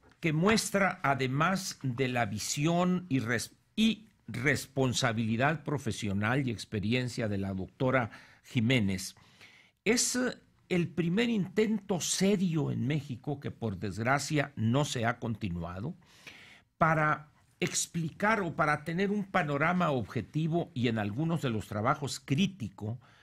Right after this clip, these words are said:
del problema del agua. Se llama El agua en México, cauces y encauces. Para quien esté interesado en el problema del agua en México, yo le recomendaría que entrara y bajara este documento. Es un documento, es un libro,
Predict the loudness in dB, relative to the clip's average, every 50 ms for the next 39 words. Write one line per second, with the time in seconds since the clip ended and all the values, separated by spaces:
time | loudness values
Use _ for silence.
0 | _ _ _ 0 0 0 0 0 -2 -2 0 0 0 0 -2 -2 -4 -6 -8 -10
1 | -14 -18 -20 -20 _ _ _ _ _ _ _ _ _ _ _ -14 -4 -2 0 2
2 | 2 2 2 2 2 0 0 0 0 0 2 4 2 2 4 2 2 2 2 2
3 | 0 0 0 -2 -2 -4 -10 -10 -4 -4 -4 -4 -4 -2 2 2 2 2 0 -4
4 | -4 -6 -6 -6 -6 -8 -12 -14 _ _ -2 -2 -2 -2 -4 -8 -8 -4 -4 -2
5 | -2 -4 -8 -12 -16 -18 -18 -20 -20 -20 _ _ _ _ _ _ _ _ 0 0
6 | 0 0 0 2 2 2 0 0 0 0 2 2 0 0 0 2 2 2 2 4
7 | 2 2 2 4 2 2 2 0 -2 -4 -4 -2 0 0 2 2 2 2 0 2
8 | 2 2 2 2 0 0 0 0 0 0 -2 -2 -6 -10 -12 -8 -6 -6 -6 -6
9 | -8 -18 -20 -20 -20 -20 _ 0 0 2 2 2 2 2 0 2 2 2 2 2
10 | 2 2 2 0 2 2 0 0 -2 -2 -4 -4 -4 -4 -6 -4 -2 0 2 2
11 | 2 0 0 -2 -4 -6 -8 -14 _ _ _ _ -4 -2 -2 -2 -2 -2 -2 -2
12 | 0 0 0 0 -2 -2 -4 -4 -4 -4 -4 -4 -4 -4 -6 -6 -6 -6 -6 -6
13 | -4 -2 -2 -2 -2 -2 -2 0 0 0 0 0 0 0 0 0 -2 -4 -2 -2
14 | 0 0 0 0 0 0 -2 -2